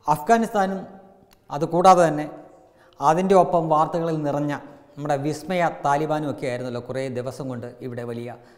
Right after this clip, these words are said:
ചർച്ചാ വിഷയമായി മാറിയിരുന്നത്. താലിബാൻ അഫ്ഗാൻ കീഴടക്കുന്ന സമയത്ത്, അതായത് അതിനു മുമ്പ് അമേരിക്ക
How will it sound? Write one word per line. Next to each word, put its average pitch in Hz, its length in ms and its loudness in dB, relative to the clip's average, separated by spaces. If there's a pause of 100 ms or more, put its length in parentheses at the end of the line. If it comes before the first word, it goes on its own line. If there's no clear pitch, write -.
(140)
ചർച്ചാ 135 340 -2
വിഷയമായി 110 480 -10
മാറിയിരുന്നത്. 101 480 -12 (1400)
താലിബാൻ 220 480 4 (240)
അഫ്ഗാൻ 190 380 -2
കീഴടക്കുന്ന 175 520 -2
സമയത്ത്, 135 400 -4
അതായത് 165 260 -2 (100)
അതിനു 160 240 -4
മുമ്പ് 147 200 -4 (220)
അമേരിക്ക 143 340 -4